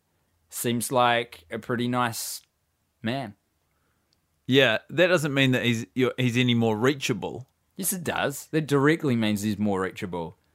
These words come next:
Speaker 2: How you gonna, how you gonna reach out to Zac Efron?
Speaker 1: I don't know. Give Twitter a go.
Speaker 2: Yeah.
Speaker 1: The great leveler.
Speaker 2: Twitter.
Speaker 1: Yeah.
Speaker 2: Do you reckon he does his own tweets?
Speaker 1: Um, I suspect he does.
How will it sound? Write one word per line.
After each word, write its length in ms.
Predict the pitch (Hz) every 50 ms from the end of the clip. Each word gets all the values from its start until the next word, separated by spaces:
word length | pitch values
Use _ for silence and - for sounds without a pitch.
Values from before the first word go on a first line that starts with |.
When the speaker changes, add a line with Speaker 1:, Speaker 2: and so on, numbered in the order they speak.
| _ _ _ _ _ _ _ _ _ _ _ _ _ _ _ _ _ _ _ _ -
Speaker 2:
How 120 | 135 165
you 100 | 175 180
gonna, 300 | 160 165 151 143 135 - -
how 140 | 131 139 156
you 100 | 165 160
gonna 140 | 156 147 143
reach 280 | 127 131 127 117 107 120
out 160 | 127 113 110
to 60 | 113
Zac 220 | 101 113 110 101 -
Efron? 420 | - 95 - - - - - - - _ _ - - _
Speaker 1:
I 100 | - 104
don't 140 | 101 90 90
know. 220 | 90 87 87 85 - _ _ _ _ _ -
Give 160 | 127 113 98 -
Twitter 320 | - - 101 98 95 98
a 60 | 95
go. 280 | 90 104 98 98 98 92 - _ _ _ _ _ _ _ _ _ _ _ -
Speaker 2:
Yeah. 360 | - 90 92 95 92 92 90 - _ _ _ _ _ _ _ _ _ _ _ _ _ _ _
Speaker 1:
The 80 | 101 95
great 280 | 85 110 104 107 101
leveler. 400 | 101 101 107 95 98 104 101 98 - - _ _ _ _ _ _ _ _ _ _ _ _ - - - - - - - _ _ - -
Speaker 2:
Twitter. 380 | - - 135 123 120 107 98 - _ _ _ - -
Speaker 1:
Yeah. 200 | - 139 107 87 - - _ _ _ -
Speaker 2:
Do 80 | - 135
you 60 | 143
reckon 120 | 131 143
he 60 | 143
does 200 | 131 139 139 135
his 80 | 120 127
own 160 | 135 131 127
tweets? 480 | - - 151 160 131 - - - - - _ _ _ _ _ _ _ -
Speaker 1:
Um, 560 | 110 107 110 110 107 107 104 104 107 107 107 - -
I 140 | 113 117
suspect 460 | 110 - 110 - - - 113 107 - -
he 80 | 98
does. 440 | 87 98 104 135 151 151 - -